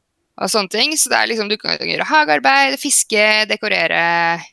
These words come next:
ha hyggelige stunder med sjarmerende innbyggere, og mye mer. Så du må liksom samle materialer og lage ting. Litt sånn Minecraft, på en måte.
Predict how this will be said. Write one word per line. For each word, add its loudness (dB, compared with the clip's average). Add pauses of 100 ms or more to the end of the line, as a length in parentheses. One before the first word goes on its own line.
(240)
ha 0
hyggelige -4
stunder -6
med -2
sjarmerende -2
innbyggere, -2
og -4
mye -6
mer. -8 (520)
Så -14
du -6
må 2
liksom 0
samle 0
materialer 2 (160)
og -4
lage 2
ting. -2 (320)
Litt -6 (160)
sånn 0
Minecraft, -2 (100)
på -6
en -6
måte. -2